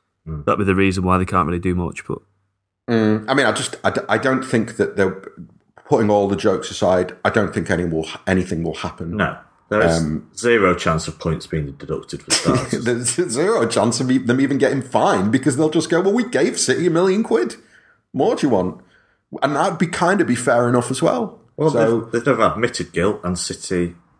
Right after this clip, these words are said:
Speaker 1: I don't, are not commenting, so it'll be brushed off as a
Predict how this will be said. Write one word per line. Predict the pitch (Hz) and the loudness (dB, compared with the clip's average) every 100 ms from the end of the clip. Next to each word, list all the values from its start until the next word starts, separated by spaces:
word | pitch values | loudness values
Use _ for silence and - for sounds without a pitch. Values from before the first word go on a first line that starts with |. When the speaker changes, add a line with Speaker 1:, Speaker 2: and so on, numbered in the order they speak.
| _ | _
Speaker 1:
I | 92 | -8
don't, | 85 90 - - _ - 87 - | -2 -2 -4 -14 _ -16 -14 -6
are | 95 | -2
not | 98 - | -2 -2
commenting, | - 127 98 78 - 85 95 | -2 -2 -2 -4 -4 -6 -4
so | - 101 90 90 90 - - - - - - - - - - _ _ _ _ _ _ - | 0 2 4 6 4 0 -6 -6 -6 -10 -20 -20 -20 -20 -20 _ _ _ _ _ _ -2
it'll | 95 90 | 0 2
be | 107 | 0
brushed | 85 107 - 90 | 2 0 0 -2
off | - | 0
as | 101 87 | 0 2
a | 95 90 | 0 0